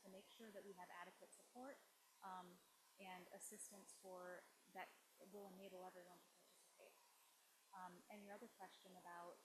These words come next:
hiring practices, it's, um, we are encouraging everybody to apply. So whether or not you would get hired if you were somebody that has, um, a, a felon, a felony, um, that is,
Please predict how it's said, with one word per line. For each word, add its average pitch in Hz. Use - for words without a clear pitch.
hiring 196
practices, -
it's, -
um, 180
we 240
are 240
encouraging 220
everybody 185
to 190
apply. 180
So 190
whether 196
or 196
not 185
you 202
would 190
get 180
hired 220
if 208
you 208
were 196
somebody 196
that 180
has, 185
um, 185
a, -
a -
felon, 208
a 190
felony, 208
um, 175
that 190
is, 196